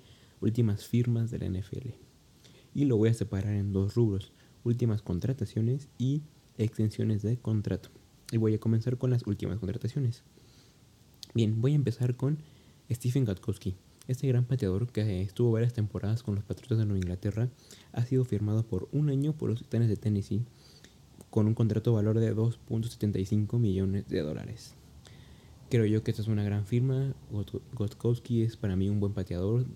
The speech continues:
certero, seguro, y sé que le irá muy bien en este equipo de los Titanes. Ahora nos pasamos con otra firma que hicieron los Titanes de Tennessee, que es Jadeveon Clowney. Este, eh, linebacker externo que, aunque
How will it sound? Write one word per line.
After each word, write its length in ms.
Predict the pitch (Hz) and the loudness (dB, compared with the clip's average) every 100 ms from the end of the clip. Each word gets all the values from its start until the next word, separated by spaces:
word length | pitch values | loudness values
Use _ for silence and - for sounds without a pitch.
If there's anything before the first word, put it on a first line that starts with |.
| - - | -16 -6
certero, 600 | 95 110 110 113 117 120 - | -6 -2 0 2 0 -2 -4
seguro, 440 | 92 98 123 120 135 - - - - - - | -2 4 4 4 -2 -8 -20 -20 -20 -18 -4
y 180 | 120 123 | -2 0
sé 180 | 113 | -2
que 100 | 110 | -2
le 80 | 92 | 0
irá 180 | 95 95 | 0 0
muy 320 | 95 117 110 | 0 0 0
bien 260 | 101 101 101 - | 0 -2 -4 -6
en 160 | 101 98 | -4 -2
este 160 | 101 | -2
equipo 260 | 107 101 95 | -6 -4 -2
de 60 | 85 | -2
los 100 | - | -6
Titanes. 460 | - 85 95 - - - - - - - - - - | -6 -6 -6 -10 -20 -20 -20 -20 -20 -20 -20 -16 -2
Ahora 180 | 110 139 | 0 2
nos 140 | 123 | 2
pasamos 400 | 113 113 113 120 | 0 2 2 2
con 100 | 107 | 0
otra 180 | 107 123 | 2 2
firma 280 | 113 113 117 | 4 2 0
que 80 | |
hicieron 240 | 98 95 98 | -2 0 0
los 140 | 95 | -2
Titanes 280 | - 98 98 | -4 -2 -2
de 60 | 92 | 0
Tennessee, 420 | 98 107 110 123 | 0 0 0 -2
que 220 | - 107 | 0 0
es 160 | 123 - | 0 0
Jadeveon 420 | 107 101 107 110 | 0 2 2 2
Clowney. 500 | - 104 98 92 98 - - - - - - | 0 0 0 0 -2 -6 -20 -20 -20 -20 -2
Este, 480 | 113 - 139 123 110 - - - - - - | -2 2 2 2 0 -6 -20 -20 -20 -18 -2
eh, 160 | 113 107 | 0 4
linebacker 580 | 113 117 117 117 117 - | 4 4 2 0 -2 -2
externo 640 | 101 - - 101 107 107 | -8 -4 -2 0 0 0
que, 240 | 95 85 | -2 -2
aunque 440 | 87 92 90 85 | -4 -6 -6 -6